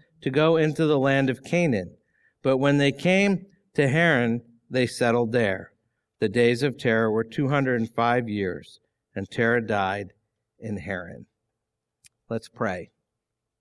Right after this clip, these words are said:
Heavenly Father, thank you for giving us the scriptures. Thank you for making us your people. Thank you for this church family.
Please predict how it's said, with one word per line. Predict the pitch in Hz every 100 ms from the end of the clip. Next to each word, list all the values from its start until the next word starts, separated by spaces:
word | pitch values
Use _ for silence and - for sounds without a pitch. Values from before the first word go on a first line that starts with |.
| _ _ _ _ _ _ _ _ _ _ _ _ _ - - _ _
Heavenly | 180 185
Father, | 160 160 156 135 123
thank | 143 147 143
you | 147 131
for | 117 120
giving | 120 139 143
us | 131 127
the | -
scriptures. | 117 - 117 - 104 - - - _ _ _ _ _ _ _ _
Thank | 127 120
you | 143
for | 127 123
making | 131 143 143 139
us | 139 135 -
your | 123
people. | 117 190 185 180
Thank | 175 143 135
you | 139
for | - 131
this | 123 -
church | - 127 113 -
family. | 135 135 117 95